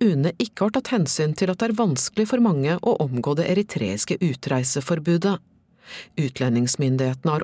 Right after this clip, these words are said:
avslått søknadene om familiegjenforening, fordi de mener saksøkerne ikke har overholdt fristen med å møte personlig på en norsk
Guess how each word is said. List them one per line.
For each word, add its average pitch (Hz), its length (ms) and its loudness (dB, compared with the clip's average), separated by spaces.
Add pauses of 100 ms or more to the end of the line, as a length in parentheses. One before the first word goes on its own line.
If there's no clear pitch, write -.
avslått 135 560 -2
søknadene 135 580 0
om 131 160 0
familiegjenforening, 165 1120 2 (320)
fordi 240 240 2
de 220 100 4
mener 180 300 2
saksøkerne 156 880 0
ikke 208 220 -4
har 175 180 0
overholdt 147 480 0
fristen 202 560 2
med 147 100 2
å 160 80 4
møte 156 320 0
personlig 151 600 -2
på 180 80 0
en 170 100 4
norsk - 320 -2